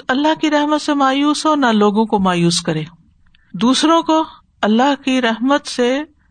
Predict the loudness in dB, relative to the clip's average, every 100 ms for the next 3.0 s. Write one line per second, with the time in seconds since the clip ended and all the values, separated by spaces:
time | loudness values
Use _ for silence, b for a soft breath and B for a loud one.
0 | _ -8 0 2 2 2 2 2 0 -6
1 | -10 -10 -6 -2 0 0 0 -2 -2 -6
2 | -12 _ -16 -8 -4 0 0 0 0